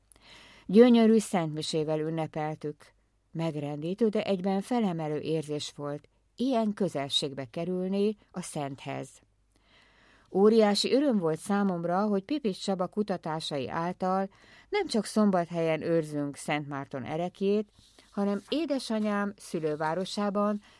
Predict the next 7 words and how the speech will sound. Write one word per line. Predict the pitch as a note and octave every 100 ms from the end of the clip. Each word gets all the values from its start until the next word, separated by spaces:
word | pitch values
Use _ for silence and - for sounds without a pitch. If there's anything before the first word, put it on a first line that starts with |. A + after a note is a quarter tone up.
| -
Celdömölkön | D4+ A3+ E3 D3+ D#3 D#3+ D3
is | D3+
található | - D#3+ D#3 D3+ D3+ D#3+ D#3 E3 - _ -
erekje, | C#3 C#3 - C#3+ C3 C#3 _ _ _ -
Szent | - C3+ C#3
Márton | F#3 G3 G#3
köpenyéből. | G3 D#3+ D#3 D3 D3 C#3 C#3 C3